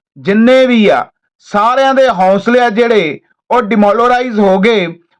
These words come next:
ਉਸ ਤੋਂ ਬਾਅਦ ਮੁੱਖ ਮੰਤਰੀ ਭਗਵੰਤ ਮਾਨ ਨੂੰ ਤੇ ਆਮ ਆਦਮੀ ਪਾਰਟੀ ਦੀ ਸਰਕਾਰ ਨੂੰ ਕੋਈ ਵੀ ਲੀਡਰ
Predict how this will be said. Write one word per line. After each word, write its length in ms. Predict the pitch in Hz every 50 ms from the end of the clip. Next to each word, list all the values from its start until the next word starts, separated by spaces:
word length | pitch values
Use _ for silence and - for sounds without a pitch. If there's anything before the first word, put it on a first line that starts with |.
| _ _
ਉਸ 180 | - 220 226 220
ਤੋਂ 260 | - 262 254 247 233
ਬਾਅਦ 480 | 175 143 180 180 196 220 240 240 202 196 165 151 135 - _ _ _ _ _ _ _ -
ਮੁੱਖ 280 | 175 185 202 196 - 233
ਮੰਤਰੀ 440 | 233 240 247 247 - 254 254 262 262
ਭਗਵੰਤ 580 | - - 247 226 240 233 214 196 185 175 - 226
ਮਾਨ 340 | 226 233 233 240 240 240 233
ਨੂੰ 160 | 247 254 -
ਤੇ 140 | 262 254 247
ਆਮ 280 | 233 220 220 220 220 233
ਆਦਮੀ 300 | 233 233 226 233 247 247 202 -
ਪਾਰਟੀ 420 | 226 214 214 214 202 214 - 240
ਦੀ 180 | 226 202 247 240
ਸਰਕਾਰ 640 | 185 - - 214 202 - - 202 202 196 202 214 208
ਨੂੰ 200 | 226 240 247 214 -
ਕੋਈ 320 | - 226 233 247 262 262
ਵੀ 160 | 254 254 254 226
ਲੀਡਰ 600 | 208 208 208 202 170 247 240 220 190 170 165